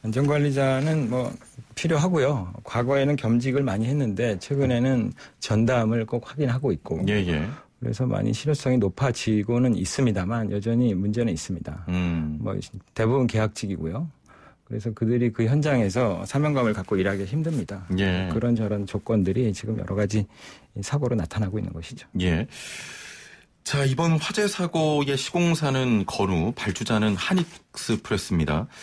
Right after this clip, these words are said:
Speaker 2: 안전 책임의 경우 단순히 시공사의 책임으로 볼 것인지, 뭐 발주자에게도 책임을 물을 수가 있습니까?
Speaker 1: 발주자는 이제 안전보험 관리비를 지급하고
Speaker 2: 예.
Speaker 1: 이제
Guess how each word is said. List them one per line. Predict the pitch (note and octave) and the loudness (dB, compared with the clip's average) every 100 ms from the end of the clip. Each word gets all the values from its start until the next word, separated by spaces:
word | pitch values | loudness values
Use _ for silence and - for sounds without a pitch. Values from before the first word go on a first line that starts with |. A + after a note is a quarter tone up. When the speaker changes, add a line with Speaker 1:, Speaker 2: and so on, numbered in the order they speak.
| - - - | -16 -12 -2
Speaker 2:
안전 | G#2+ E3+ G#3 | 0 2 2
책임의 | G3+ F#3 E3+ | 2 2 2
경우 | D3 C3+ C3 | 2 0 0
단순히 | - G2+ B2 | 0 0 2
시공사의 | A#2+ - F#3+ F3 D3+ | 0 0 2 2 0
책임으로 | D3+ C3+ B2 A2+ | -2 0 0 0
볼 | G#2 F#2+ | 0 -2
것인지, | G2+ F#2+ E2 G2 C#2+ - - | 0 -2 0 0 -2 -6 -6
뭐 | D#2 - | -4 -2
발주자에게도 | - A2 F#3 F3+ D3+ C#3+ | -4 0 2 2 2 -2
책임을 | - D#3+ D3 C#3+ | -2 -2 0 0
물을 | F#2+ A2 | -2 -4
수가 | - A#2+ | -4 -6
있습니까? | - D#2 D2+ - - _ - _ - | -6 -10 -12 -20 -20 _ -20 _ -8
Speaker 1:
발주자는 | A2 - C#3 C#3+ C#3 C3 C3+ D#3+ C3+ - _ - - - - | -8 -4 0 2 4 2 2 2 0 -2 _ -10 -10 -10 -8
이제 | A2 A2+ G#2+ - _ _ - | -2 0 0 -4 _ _ -4
안전보험 | A#2 B2+ C3+ B2+ | 0 2 4 2
관리비를 | A#2 A2 A2+ A2 G#2+ G2+ G2 | 2 2 2 2 0 0 -4
지급하고 | - G2+ - F#2+ F2+ D3 F2 | -6 -6 -4 -4 -2 -2 0
Speaker 2:
예. | F#2+ F2+ G2+ D3+ - - | 0 0 -2 -8 -14 -16
Speaker 1:
이제 | G#2+ | -12